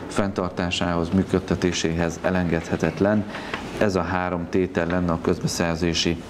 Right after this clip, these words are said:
tervünkben. Kérdezem a képviselő társakat, hogy van-e valakinek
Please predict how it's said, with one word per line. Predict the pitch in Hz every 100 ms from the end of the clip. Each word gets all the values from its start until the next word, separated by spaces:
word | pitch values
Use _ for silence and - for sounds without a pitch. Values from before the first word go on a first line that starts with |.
| - -
tervünkben. | 90 82 85 82 82 80 - - -
Kérdezem | - 127 101 95
a | 95
képviselő | - 104 - - 82 90 - - - -
társakat, | 104 101 - - 95
hogy | 95
van-e | 85 92
valakinek | 87 90 85 87 82